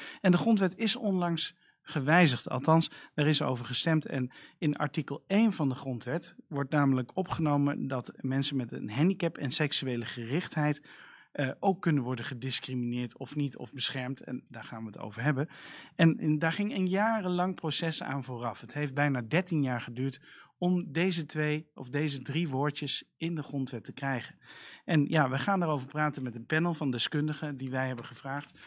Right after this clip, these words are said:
zodat jullie thuis het beter kunnen begrijpen. En ik stel ze even aan jullie voor. Eh, de eerste is, eh, John Bell. John Bell, hij is debatdeskundige en directeur van het Pericles Instituut in Rotterdam. Welkom, John.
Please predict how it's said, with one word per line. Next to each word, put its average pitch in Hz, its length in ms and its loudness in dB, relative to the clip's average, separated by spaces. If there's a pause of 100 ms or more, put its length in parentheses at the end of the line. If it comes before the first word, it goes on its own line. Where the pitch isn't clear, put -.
(140)
zodat 131 340 -8
jullie 143 280 -2
thuis 147 480 0
het 131 180 -4
beter 127 280 0
kunnen 117 200 -2
begrijpen. 104 500 -8 (400)
En - 80 0
ik 160 80 2
stel 185 240 6
ze 160 100 4
even 151 280 0
aan 123 100 -4
jullie 104 200 -8
voor. 127 300 -6 (500)
Eh, 151 220 0
de 151 120 -6
eerste 196 360 2
is, 170 300 0
eh, 139 100 -6 (100)
John 170 280 0
Bell. 110 340 -2
John 160 240 2
Bell, 175 360 4
hij 160 280 0
is 147 200 2
debatdeskundige 165 1000 2
en 127 260 0
directeur 127 420 2
van 135 140 4
het 113 160 0
Pericles 190 540 2
Instituut 139 460 -4
in 120 120 -12
Rotterdam. 113 560 -4 (300)
Welkom, 120 380 -2
John. 135 320 0